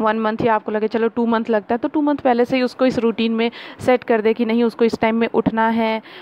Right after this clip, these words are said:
और इस time तक उसका स्कूल रहेगा तो इस बीच में उसको नहीं सुलाना है।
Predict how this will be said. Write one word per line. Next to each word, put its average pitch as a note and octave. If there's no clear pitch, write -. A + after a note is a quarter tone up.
और G#3+
इस A3+
time A3
तक A#3
उसका A3
स्कूल A#3+
रहेगा A3
तो A3+
इस A3+
बीच A3
में A#3
उसको A3+
नहीं A3
सुलाना G#3
है। G#3